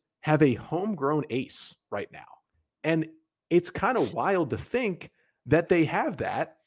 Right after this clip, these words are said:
Speaker 1: And although I love Grayson Rodriguez, that's not the guy we're talking about right now.
Speaker 2: No.
Speaker 1: I think this is a huge, huge positive on the board for Mike Elias and his staff making that trade, and then the pitching development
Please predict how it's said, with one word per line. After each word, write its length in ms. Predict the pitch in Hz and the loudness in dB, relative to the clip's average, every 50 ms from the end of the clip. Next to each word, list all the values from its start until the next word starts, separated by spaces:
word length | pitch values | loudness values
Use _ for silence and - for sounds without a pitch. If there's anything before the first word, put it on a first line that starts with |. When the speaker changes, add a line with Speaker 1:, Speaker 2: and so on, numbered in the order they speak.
| _ _ _ _ - | _ _ _ _ -10
Speaker 1:
And 100 | 165 170 | -6 -2
although 300 | 170 170 180 180 185 180 | 0 0 2 2 2 4
I 120 | 175 170 | 4 4
love 280 | 160 151 175 202 196 - | 6 6 4 4 2 0
Grayson 340 | - 175 180 196 - 185 170 | 0 0 0 0 0 0 0
Rodriguez, 540 | 170 165 147 143 202 226 190 180 156 120 | 0 0 0 -2 -4 -2 0 0 0 0
that's 260 | 104 - 151 165 - - | 0 0 0 0 -2 -2
not 360 | 127 123 131 147 175 - - | 0 2 4 2 2 4 4
the 80 | 147 | 4
guy 240 | 127 135 143 185 196 | 4 4 4 4 2
we're 120 | 160 156 147 | 2 2 -2
talking 380 | - - 170 214 226 - 127 | 0 0 -2 -2 -2 -4 -8
about 300 | 90 - - - - - _ _ _ _ _ _ _ - | -8 -8 -14 -20 -20 -20 _ _ _ _ _ _ _ -6
right 260 | 113 117 110 107 - | -2 -2 -2 -2 -4
now. 200 | 120 95 90 - | -6 -10 -8 -8
Speaker 2:
No. 80 | - 107 - | -10 -8 -6
Speaker 1:
I 120 | 135 165 185 | -6 -6 -4
think 260 | - - 214 180 - | -2 -2 -2 -2 -2
this 320 | - 113 143 180 190 - | 2 4 4 4 4 4
is 220 | - 147 139 123 143 | 0 -2 0 2 2
a 120 | 131 131 | 2 2
huge, 760 | 123 - - - - 131 165 220 240 202 117 - - - - _ _ _ _ _ | 0 -6 -12 -14 -10 -8 -6 -4 -4 -4 -6 -8 -10 -20 -20 _ _ _ _ _
huge 420 | _ - - 151 185 233 233 - - | _ -8 -4 -4 -2 -2 -4 -6 -4
positive 600 | - 147 156 196 196 127 98 - - - - _ _ - | 0 4 4 4 4 2 -2 -8 -12 -20 -20 _ _ -8
on 120 | 107 107 | -6 -4
the 60 | 107 | -4
board 320 | 98 95 110 113 113 113 - | -2 0 0 0 0 -2 -2
for 380 | - 113 104 101 101 98 95 _ _ _ _ _ _ | -2 -2 0 2 0 0 -2 _ _ _ _ _ _
Mike 200 | - - 120 127 | -4 -4 -4 -2
Elias 560 | 139 135 131 127 127 135 151 156 - - - _ - | 2 2 4 4 4 4 2 0 -4 -10 -18 _ -20
and 100 | 107 95 | -18 -12
his 160 | 101 113 135 | -10 -10 -8
staff 340 | - - - - 131 139 - | -4 -2 0 2 2 0 0
making 300 | - 107 120 127 - 135 | -2 -4 -4 -4 -4 -4
that 160 | 131 135 135 | -4 -4 -6
trade, 440 | 135 - 139 160 170 127 101 110 117 _ _ _ _ - | -6 -6 -6 -4 -2 -2 -4 -6 -8 _ _ _ _ -2
and 120 | 123 123 | 0 2
then 80 | 127 127 | 2 4
the 120 | 131 131 | 2 0
pitching 440 | 120 - - - 156 156 - 170 170 | 0 -2 -2 -2 -2 0 0 0 2
development 540 | 160 156 143 156 180 196 175 - 98 107 - | 2 4 4 4 4 4 2 0 -4 -8 -8